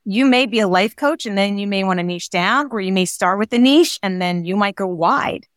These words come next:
So to me, the conversation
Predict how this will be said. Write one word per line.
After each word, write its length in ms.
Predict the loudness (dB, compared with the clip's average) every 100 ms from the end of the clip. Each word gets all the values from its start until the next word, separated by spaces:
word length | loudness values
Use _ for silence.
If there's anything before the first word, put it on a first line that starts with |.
| _ _ _ _ _
So 720 | -8 0 4 4 4 2 0 -4 _ _ _ _ _ -2
to 120 | 6
me, 340 | 8 8 8 6
the 100 | 4
conversation 1400 | 0 -2 -2 -4 -4 -2 -2 -4 -4 -2 -2 -2 -6